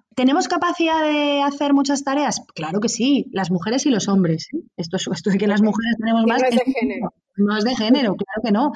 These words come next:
Speaker 1: Tenemos capacidad, esto que decíamos antes de ser capaces de estar atendiendo por un lado a la avioneta de la playa que me molesta y por otro lado a las tareas que quiero hacer,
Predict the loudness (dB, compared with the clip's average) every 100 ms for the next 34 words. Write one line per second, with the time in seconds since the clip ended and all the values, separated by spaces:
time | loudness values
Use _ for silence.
0 | -2 0 0 0 0 0 0 0 -2 -2
1 | 0 0 0 0 2 2 0 0 0 -2
2 | -2 -4 -4 -4 -2 -2 -2 -2 -2 -2
3 | -2 -2 -6 -4 -2 -2 0 2 4 4
4 | 4 2 0 0 2 2 0 0 2 2
5 | 2 0 0 0 -2 -2 -2 -2 -2 -2
6 | -2 -2 -6 -6 -10 -6 -2 0 -2 -4
7 | -4 -4 -4 -6 -6 -6 -4 -4